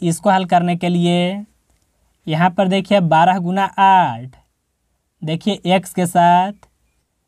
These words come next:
यह जो दो है यह गुना में बराबर के इस पार आएगा तो यह संख्या हो जाएगा भाग में,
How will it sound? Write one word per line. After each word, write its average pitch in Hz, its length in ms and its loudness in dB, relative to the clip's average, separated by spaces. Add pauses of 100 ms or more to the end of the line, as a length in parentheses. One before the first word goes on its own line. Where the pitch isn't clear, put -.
(120)
यह 170 140 -2
जो 175 160 0
दो 170 260 0
है 180 560 0 (760)
यह 180 220 0
गुना 190 300 0
में 135 460 -2 (720)
बराबर 160 440 2
के 190 140 -4
इस 156 180 -2
पार 185 180 4
आएगा 170 460 2 (840)
तो 160 40 -8
यह 180 140 0
संख्या 175 380 -2
हो 175 100 2
जाएगा 175 320 2
भाग 180 320 0
में, 139 440 -6